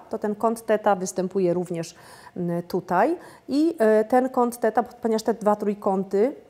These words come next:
ten trójkąt oraz ten trójkąt są trójkątami podobnymi,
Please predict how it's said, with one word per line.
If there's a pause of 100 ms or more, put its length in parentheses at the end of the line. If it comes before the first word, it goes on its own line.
ten
trójkąt (500)
oraz
ten
trójkąt (180)
są
trójkątami
podobnymi,